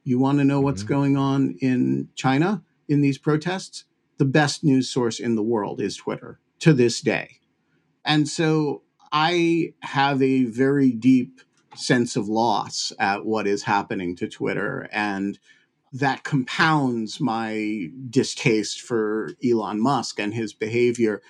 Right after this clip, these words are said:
Speaker 1: He's actually vandalizing something that is very precious,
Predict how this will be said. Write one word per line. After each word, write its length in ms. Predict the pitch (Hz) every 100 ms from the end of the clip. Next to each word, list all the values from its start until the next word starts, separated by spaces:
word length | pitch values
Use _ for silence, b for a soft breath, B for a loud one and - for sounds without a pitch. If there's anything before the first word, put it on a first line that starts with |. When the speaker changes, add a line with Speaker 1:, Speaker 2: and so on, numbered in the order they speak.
| b b
Speaker 1:
He's 260 | 156 185 180
actually 500 | 185 - 190 175 160
vandalizing 880 | 139 151 160 151 135 131 120 123 123
something 540 | 117 117 131 117 -
that 220 | 117 107
is 380 | 113 110 107 -
very 360 | 131 117 120 107
precious, 800 | - 135 127 123 101 104 -